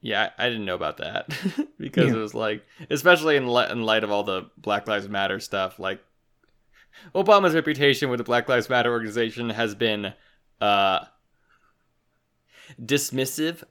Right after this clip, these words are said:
Speaker 1: to say the least.
Speaker 2: Mm-hmm.
Speaker 1: Maybe he wasn't so, maybe he wasn't as against them as Trump, so to say, but he,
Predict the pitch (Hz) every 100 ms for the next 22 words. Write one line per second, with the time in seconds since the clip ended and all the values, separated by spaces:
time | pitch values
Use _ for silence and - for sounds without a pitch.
0 | _ 160 - 160 156 156 156 160 - -
1 | - - _ _ _ _ 165 143 131 170
2 | 175 156 170 151 143 135 - - - -
3 | - 127 127 135 127 123 101 - _ _
4 | - 110 107 - 107 101 110 113 113 117
5 | 110 95 101 - - 95 123 - - -
6 | 95 98 104 95 95 104 101 107 104 101
7 | 98